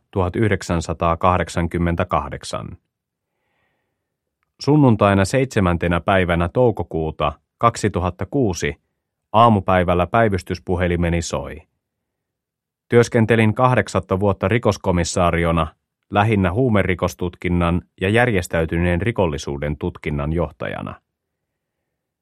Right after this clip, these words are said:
Päällystöpäivystysvuorossa otetaan vastaan tiedot kaikista vakavimmista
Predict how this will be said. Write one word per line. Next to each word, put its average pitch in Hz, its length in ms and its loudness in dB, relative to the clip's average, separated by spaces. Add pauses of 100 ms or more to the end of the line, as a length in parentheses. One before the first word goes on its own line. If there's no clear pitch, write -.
(260)
Päällystöpäivystysvuorossa 98 1500 0
otetaan 90 460 0
vastaan 101 480 2
tiedot 101 360 0
kaikista 104 520 0
vakavimmista 87 800 0